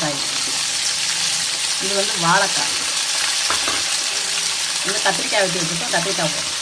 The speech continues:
கத்திரிக்காய் வந்து இப்ப வந்து நம்ம அரைச்சு வச்சிருக்கோம். தேங்காய், வெள்ளைப்பூடு,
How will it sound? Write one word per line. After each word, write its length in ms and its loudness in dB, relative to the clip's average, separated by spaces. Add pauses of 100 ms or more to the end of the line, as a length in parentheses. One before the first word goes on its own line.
(140)
கத்திரிக்காய் 400 2
வந்து 120 0 (440)
இப்ப 160 -2
வந்து 180 0
நம்ம 200 2
அரைச்சு 280 0
வச்சிருக்கோம். 500 -2 (880)
தேங்காய், 500 4 (960)
வெள்ளைப்பூடு, 560 -2